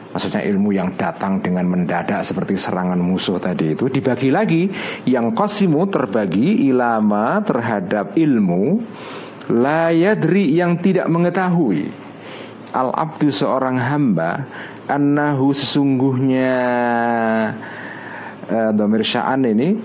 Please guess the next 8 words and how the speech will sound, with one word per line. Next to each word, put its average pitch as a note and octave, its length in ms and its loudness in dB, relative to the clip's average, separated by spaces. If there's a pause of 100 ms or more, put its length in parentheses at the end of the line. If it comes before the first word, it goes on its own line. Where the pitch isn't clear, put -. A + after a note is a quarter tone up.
annahu, A2+ 400 0
sesungguhnya A#2 800 0
kelakuan, B2 720 0
sesungguhnya A2 720 0
keadaan A#2+ 560 0
berikut A#2+ 400 0
ini, A2 320 2 (320)
kaifa, A#3 560 2